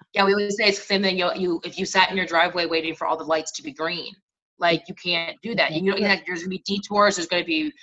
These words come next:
Speaker 1: you know,
Speaker 2: Mm-hmm.
Speaker 1: roadblocks, and you just, you navigate them. And, and you ha-, but, like, let's create a G P S so you know where the heck you're actually going. <laughs>
Speaker 2: Yes.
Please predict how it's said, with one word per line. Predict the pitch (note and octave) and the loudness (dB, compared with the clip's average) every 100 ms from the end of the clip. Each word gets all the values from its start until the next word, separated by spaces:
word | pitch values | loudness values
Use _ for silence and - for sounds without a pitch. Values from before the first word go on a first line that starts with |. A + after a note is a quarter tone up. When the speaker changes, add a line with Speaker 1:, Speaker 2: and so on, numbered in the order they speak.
| - - | -20 -12
Speaker 1:
you | E3 | -2
know, | D3+ | -2
Speaker 2:
Mm-hmm. | D3 G3+ G#3 G3 | 2 2 2 0
Speaker 1:
roadblocks, | G3 G3+ G3+ - | 4 6 6 0
and | F3+ F3 E3+ _ _ | -6 -6 -10 _ _
you | F#3 G3 | -8 -2
just, | G3 - - | -2 -2 -8
you | G3 | 0
navigate | G#3 D4+ F#3 D#3 D3 | 4 4 2 -2 -2
them. | - - - - | -4 -4 -8 -4
And, | D#3+ D#3 D3+ | -4 -4 -4
and | E3+ | -4
you | F3 | -2
ha-, | F3+ - | -4 -2
but, | F#3+ | -2
like, | F#3 - - _ | -2 -4 -20 _
let's | G3 G3+ - | -2 -2 -2
create | - G3+ | 2 2
a | F#3 | 4
G | - F#3+ - | 0 -4 -6
P | - C4 | -2 4
S | B3+ C#4+ - | 6 4 2
so | G3 | 0
you | G3+ | 2
know | G3 F#3+ | 4 4
where | F#3+ | 2
the | F#3 | 2
heck | F3 E3+ | 0 0
you're | F3 | 2
actually | D3+ - D3+ D3+ | 2 0 -4 -4
going. | C#3+ C3 - - - - | -2 -2 -6 -16 -14 -12
<laughs> | G3+ B3 | -8 -6
Speaker 2:
Yes. | D3+ D3 D#3 _ | -6 -8 -12 _